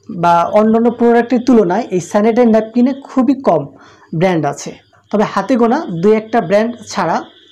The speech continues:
খুব বেশি চোখে পড়ে না। তার মধ্যে অন্যতম হচ্ছে স্যানোরা, Zoya, মোনালিসা, Freedom, এই টাইপের কিছু বড় বড় কোম্পানি আছে, এদেরটা সবচাইতে বেশি সেল হয়। এবং আমরা যারা নতুন আছি বা নতুন উদ্যোক্তা, আমরা যারা কাজ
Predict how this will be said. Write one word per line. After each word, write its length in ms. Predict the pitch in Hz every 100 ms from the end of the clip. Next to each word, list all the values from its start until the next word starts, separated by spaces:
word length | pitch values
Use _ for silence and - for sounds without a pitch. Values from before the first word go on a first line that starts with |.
| _
খুব 120 | - 202
বেশি 240 | 233 233
চোখে 260 | 240 220 214
পড়ে 200 | 170 143
না। 100 | 147
তার 240 | - 208
মধ্যে 260 | 233 220 226
অন্যতম 340 | 220 214 214 202
হচ্ছে 280 | 196 - 214 214 - - -
স্যানোরা, 460 | 226 202 180 175 170 - - - 175
Zoya, 420 | 165 190 185 170
মোনালিসা, 640 | 175 185 190 180 175 175
Freedom, 380 | 160 196 165 160 165 - - - -
এই 160 | 240
টাইপের 320 | 254 269 269 247
কিছু 220 | 247 247
বড় 240 | 185 214 220
বড় 160 | 226 220
কোম্পানি 440 | 214 170 180 170
আছে, 240 | 165 - 294 - -
এদেরটা 420 | 208 233 247 285 - - _
সবচাইতে 480 | - 247 247 240 226
বেশি 320 | 190 196 269
সেল 240 | - 202 156
হয়। 200 | 147 151 - -
এবং 240 | 190 196 269 - - _ _ _ _ _ _ _ - - -
আমরা 340 | 214 240 269
যারা 200 | 285 285
নতুন 320 | 240 233 262 208
আছি 220 | - 262
বা 140 | 214 175
নতুন 280 | 196 202 220 -
উদ্যোক্তা, 400 | 214 196 208 214 -
আমরা 220 | 208 190
যারা 180 | 190 214
কাজ 260 | - 220